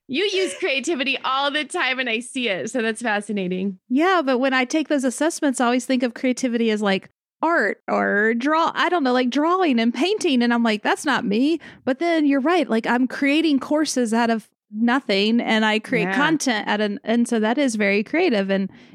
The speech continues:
Speaker 2: it's funny that I'd never had that thought until just now. Now I need to go, see, I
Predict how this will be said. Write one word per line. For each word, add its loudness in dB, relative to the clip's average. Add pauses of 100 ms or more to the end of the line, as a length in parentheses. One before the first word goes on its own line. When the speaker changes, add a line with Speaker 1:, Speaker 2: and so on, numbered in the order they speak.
Speaker 2:
it's -6
funny 2
that 0
I'd -2
never -2
had -2
that -4
thought 0
until -4
just -4
now. 0
Now 0
I 2
need 2
to -2
go, 0 (540)
see, 0
I 0